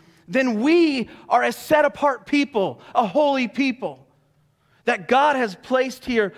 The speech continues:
for here and now, for this time. You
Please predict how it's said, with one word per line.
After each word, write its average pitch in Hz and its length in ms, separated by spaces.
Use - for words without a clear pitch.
for 220 160
here 285 440
and 240 280
now, 233 320
for 202 180
this 226 320
time. 214 500
You 277 540